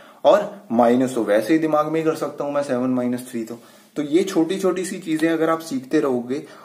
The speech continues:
और इनको अपनी कैलकुलेशंस में डालोगे, तो कैलकुलेशंस ऑटोमेटिकली फास्ट हो जाएंगी। कोई यहाँ पे ट्रिक वगैरह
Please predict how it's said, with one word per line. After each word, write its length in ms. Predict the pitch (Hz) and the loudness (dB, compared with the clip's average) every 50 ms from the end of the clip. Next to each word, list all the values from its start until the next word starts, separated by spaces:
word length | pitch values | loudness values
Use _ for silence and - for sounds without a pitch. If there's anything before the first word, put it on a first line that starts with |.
| - - _ _ _ - | -20 -20 _ _ _ 2
और 360 | - 156 180 202 208 202 - - | 4 6 6 6 4 2 0 -2
इनको 400 | 143 131 131 123 123 131 127 113 | 0 0 0 0 2 2 2 2
अपनी 260 | 107 - 120 117 135 170 190 - - - - - | 2 2 0 -2 -2 -2 -4 -10 -14 -12 -4 0
कैलकुलेशंस 680 | 120 120 127 131 151 160 156 143 143 - 156 139 131 | 0 0 2 2 2 2 2 2 0 -2 -4 -4 -2
में 180 | 127 120 120 107 | -2 -2 -2 0
डालोगे, 460 | 95 95 92 92 95 95 95 104 135 160 160 - - - - - - | 0 -2 -2 -2 -4 -8 -6 -8 -8 -8 -10 -14 -20 -20 -20 -18 -16
तो 60 | 127 | -8
कैलकुलेशंस 840 | - 127 113 110 113 123 117 117 117 117 - 165 175 196 190 - - - - - | -4 -2 -2 0 0 0 0 0 0 -2 -4 -6 -6 -6 -8 -10 -14 -10 -4 -2
ऑटोमेटिकली 640 | 131 127 131 - 170 165 156 156 156 143 139 143 147 | -2 -2 0 0 0 0 0 -2 -2 -4 -6 -8 -8
फास्ट 460 | - - - - 104 98 214 208 - | -12 -8 -2 0 0 0 0 -2 -4
हो 100 | 117 98 | -6 -6
जाएंगी। 320 | 95 92 95 107 117 151 165 - - - - - - - - - | -4 -6 -6 -6 -4 -6 -6 -8 -10 -18 -20 -20 -16 -14 -10 -4
कोई 200 | 147 147 160 170 | 0 2 2 2
यहाँ 300 | 165 165 151 143 139 135 | 2 2 0 0 0 -2
पे 180 | 135 156 156 | -2 -2 -4
ट्रिक 520 | 180 196 - - - - 135 151 151 - 160 | -4 -6 -8 -16 -20 -16 -12 -12 -10 -6 -6
वगैरह 500 | 147 147 139 139 135 139 147 170 190 | -4 -2 0 0 2 2 2 2 0